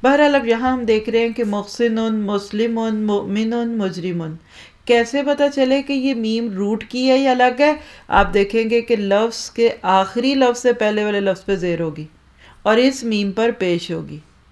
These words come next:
ठीक है, तो मीम पर पेश होगी, सी, तो फिर हम कहेंगे कि ये रूट की नहीं है। यानी आपसे कोई कहे कि मोहसिन का रूट क्या है, अब आपको तो ज़ुबानी याद हो गया ना। शुरू में स-, students को गलती लगती है कि अच्छा meme इसमें है कि नहीं है?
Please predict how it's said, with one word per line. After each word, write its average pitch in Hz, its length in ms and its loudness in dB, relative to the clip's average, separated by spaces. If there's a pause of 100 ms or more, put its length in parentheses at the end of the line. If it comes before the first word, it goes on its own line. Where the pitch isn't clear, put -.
(220)
ठीक 226 200 -4
है, 302 100 -4 (400)
तो 208 100 -2
मीम 208 320 0
पर 262 220 2
पेश 262 360 2
होगी, 269 400 -2 (280)
सी, 220 160 -6
तो 233 140 -2
फिर 240 200 2
हम 226 120 0
कहेंगे 214 360 -2
कि 233 100 -4
ये 233 200 0
रूट 214 280 -2
की 247 160 -6
नहीं 240 220 0
है। 170 140 -2 (720)
यानी 220 200 0
आपसे 226 300 6
कोई 254 140 0
कहे 254 160 0
कि 254 120 -2
मोहसिन 226 600 0
का 262 120 4
रूट 233 200 0
क्या 190 200 0
है, 202 80 4
अब 233 60 4
आपको 233 260 4
तो 269 120 -4
ज़ुबानी 240 360 0
याद 220 240 2
हो 190 100 0
गया 185 200 -4
ना। 254 120 -10 (340)
शुरू 233 260 0
में 262 160 0
स-, - 140 -14 (120)
students 202 580 -4
को 226 100 0
गलती 240 280 0
लगती 277 340 0
है 262 80 0 (400)
कि 190 60 -4
अच्छा 196 240 -4
meme 208 300 -2
इसमें 214 300 -4
है 185 220 -2
कि 190 140 -4
नहीं 202 240 -4
है? 208 120 -6